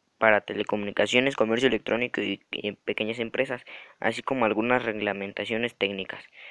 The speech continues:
México prepara propuesta macroeconómica en caso de que Estados Unidos abandone el Telecan.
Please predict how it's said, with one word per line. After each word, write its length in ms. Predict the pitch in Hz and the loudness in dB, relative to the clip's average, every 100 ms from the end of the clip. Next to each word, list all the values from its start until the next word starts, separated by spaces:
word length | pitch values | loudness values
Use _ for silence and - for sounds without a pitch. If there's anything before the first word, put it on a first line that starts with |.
| - - | -14 -4
México 320 | 147 - 135 | -2 0 4
prepara 420 | - - 120 131 | 4 8 8 8
propuesta 420 | - 117 123 - | 6 2 0 0
macroeconómica 760 | 127 113 107 104 110 131 127 113 | -2 -2 -4 -2 -2 -2 0 -2
en 100 | 104 | 0
caso 220 | 113 127 | -2 0
de 80 | 123 | -4
que 80 | - | 0
Estados 200 | 117 123 | -2 0
Unidos 380 | 107 117 120 | -2 -2 0
abandone 400 | 101 98 95 104 | 0 0 0 0
el 80 | 104 | 0
Telecan. 360 | 101 92 - | -2 -4 -6